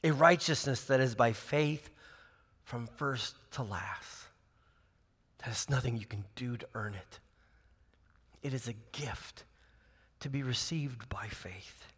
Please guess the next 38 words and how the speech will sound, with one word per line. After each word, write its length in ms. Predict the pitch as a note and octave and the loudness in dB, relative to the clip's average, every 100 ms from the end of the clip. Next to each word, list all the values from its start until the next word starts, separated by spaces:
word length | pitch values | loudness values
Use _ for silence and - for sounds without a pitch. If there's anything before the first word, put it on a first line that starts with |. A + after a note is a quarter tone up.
| _ _ _ _ _ _ _ _ _ _ _ _ _ _ - - | _ _ _ _ _ _ _ _ _ _ _ _ _ _ -18 -2
And 140 | D#3 | 2
if 140 | D#3 G3+ | 4 4
it 80 | |
is 140 | E3+ C3 | 2 2
a 40 | |
gift, 500 | G#2+ B2+ A#2+ - - - - - - | 0 2 2 0 -12 -20 -20 -20 -8
that 120 | E3+ | -4
means 240 | C#3 C3 A#2 | 0 0 0
that 60 | |
you 160 | A#2 C#3+ | -2 -2
can't 280 | - D3 A#2+ | -4 -6 -6
mess 260 | B2+ - | -6 -6
it 60 | B2+ | -8
up. 240 | C3 - - - _ - - - _ - - - - _ _ - | -10 -14 -20 -20 _ -20 -20 -20 _ -20 -18 -18 -18 _ _ -4
Jesus 440 | E3+ E3+ F3 - | 0 4 2 2
has 100 | B2+ | 2
already 240 | C#3 C#3 B2+ | 2 2 2
lived 300 | A#2+ C#3+ A2 | 0 -2 -4
it. 240 | E2+ - - _ _ _ _ _ _ - | -8 -12 -20 _ _ _ _ _ _ -8
It's 240 | C#3 C3+ | -6 -2
his, 300 | D3+ D3 B2+ - | 0 0 0 0
as 180 | C3 C3 | 0 2
we 100 | C3 | 0
said, 440 | B2+ D3 C#3 B2+ - | 2 4 4 4 -2
in 100 | C#3+ | -2
the 60 | C#3+ | 2
books. 480 | D#3 B2 - - - _ _ - - - - | 2 0 -4 -8 -10 _ _ -20 -20 -20 -14
He 200 | - F3 | -4 2
lived 320 | C3 D#3 D#3 | 4 2 2
a 60 | C#3+ | 2
righteous 640 | C3 C3 D3 - C3 - | 2 -2 -2 -4 -4 -4
life. 500 | F#2+ - F2+ - - - _ _ _ _ _ _ - | -6 -6 -8 -14 -16 -18 _ _ _ _ _ _ -4
And 100 | D#3 | -2
it's 160 | - | 0
not 160 | E3+ F3+ | 0 0
up 180 | F3 - | -2 -6
to 100 | E3+ | -8
you. 260 | G3 D3+ | -6 -6